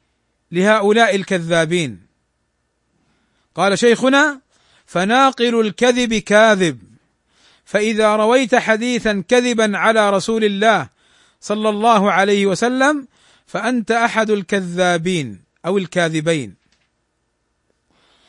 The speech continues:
فاحرص على تبليغ ما يبلغك من العلم على الوجه الصحيح وبالأمانة العظيمة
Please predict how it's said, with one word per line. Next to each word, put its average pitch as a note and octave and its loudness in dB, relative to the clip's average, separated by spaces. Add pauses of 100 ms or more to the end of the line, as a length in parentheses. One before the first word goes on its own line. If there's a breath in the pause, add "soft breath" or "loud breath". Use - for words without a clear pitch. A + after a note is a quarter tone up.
(160)
فاحرص A#3 -2
على G#3 0
تبليغ A3 -2
ما A3 0
يبلغك G#3+ -4
من G#3 0
العلم B3 0 (380 soft breath)
على G#3+ 0
الوجه G#3+ 2
الصحيح G3+ -2 (640)
وبالأمانة G#3+ 0
العظيمة G#3+ 0